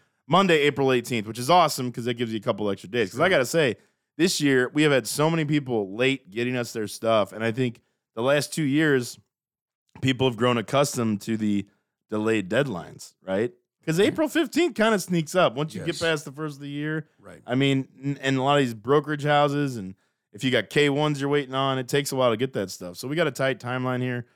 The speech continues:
Speaker 1: Trying to, trying to stay ahead of the curve, but it's a lot. Uh, and then we also do the normal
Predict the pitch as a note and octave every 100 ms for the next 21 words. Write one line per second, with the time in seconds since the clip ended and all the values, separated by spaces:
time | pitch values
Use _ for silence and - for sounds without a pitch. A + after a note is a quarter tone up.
0 | _ _ - D#3 D3 - F3+ F#3 C#3 C#3
1 | C3 B2+ A2+ A#2+ A#2 G#2+ A2 A2 A2 G#2
2 | G#2+ G#2 _ G2+ F#2+ G2 A2 A#2+ A2 G#2
3 | G2 G#2+ G2 A2 G#2+ F#2+